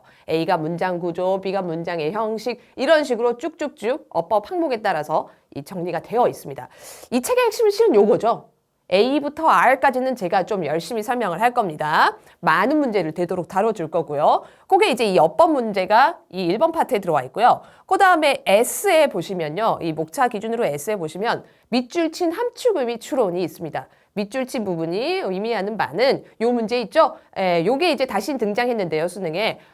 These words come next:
어, 좀 어렵습니다. 일종의 빈칸 문제하고 비슷한 건데요. 어, 어법이냐, 어휘냐 좀 사지기는 어렵기는 합니다.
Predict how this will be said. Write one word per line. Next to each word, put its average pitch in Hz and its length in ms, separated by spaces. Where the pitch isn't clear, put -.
어, 214 360
좀 359 180
어렵습니다. 208 680
일종의 233 440
빈칸 294 380
문제하고 254 500
비슷한 185 480
건데요. 175 520
어, 185 440
어법이냐, 415 800
어휘냐 370 600
좀 370 160
사지기는 403 520
어렵기는 190 800
합니다. 190 480